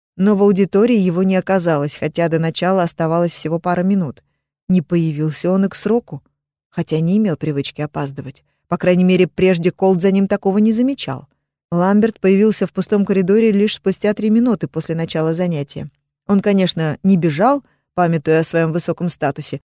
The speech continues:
но шел очень торопливо, попутно оправляя одежду и волосы, что заставляло думать, будто он только-только встал с постели, накинул первую попавшуюся под руку одежду и теперь приводит себя в порядок на ходу.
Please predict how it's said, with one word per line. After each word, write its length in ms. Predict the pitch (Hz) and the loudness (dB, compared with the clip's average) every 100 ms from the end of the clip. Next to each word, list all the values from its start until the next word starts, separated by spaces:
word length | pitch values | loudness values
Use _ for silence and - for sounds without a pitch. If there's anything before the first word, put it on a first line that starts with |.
| _ | _
но 60 | 220 | -4
шел 220 | - 285 | 0 0
очень 260 | 269 247 233 | 2 0 0
торопливо, 520 | 254 262 175 170 160 | 0 0 0 0 0
попутно 440 | 170 - 214 202 | -2 -2 -2 0
оправляя 520 | 190 185 180 185 175 | 0 0 2 2 4
одежду 380 | 170 180 254 196 | 2 0 0 2
и 60 | 185 | 0
волосы, 560 | 175 269 262 - 175 - _ _ _ _ | 2 0 2 0 -4 -4 _ _ _ _
что 180 | - 294 | -6 -2
заставляло 580 | 285 - 208 208 208 190 | -2 2 2 4 4 2
думать, 300 | 214 214 170 | 2 2 0
будто 300 | 190 - 202 | -4 0 0
он 140 | 202 | 2
только-только 580 | 233 220 214 226 214 202 | 0 0 -2 -2 -2 -6
встал 260 | - 202 | -2 -4
с 60 | 196 | -2
постели, 520 | 220 214 - 147 147 | -6 -8 -6 -4 -2
накинул 480 | 151 165 202 190 175 | -4 -4 0 0 0
первую 320 | 202 180 175 | 0 2 2
попавшуюся 680 | 180 185 175 151 - 165 160 | 0 0 0 0 -4 -2 -4
под 240 | 156 180 165 | -2 -2 -2
руку 220 | 160 175 | -2 -2
одежду 420 | 196 277 269 220 - - | 0 0 2 0 -2 -8
и 80 | |
теперь 300 | 208 202 262 | -6 0 0
приводит 480 | 240 190 180 214 202 | 0 0 2 0 0
себя 200 | 185 185 | -2 -2
в 40 | - | 0
порядок 500 | 160 165 180 175 _ _ | -2 0 -2 -4 _ _
на 80 | 180 | -6
ходу. 380 | - 214 170 | -2 -2 -2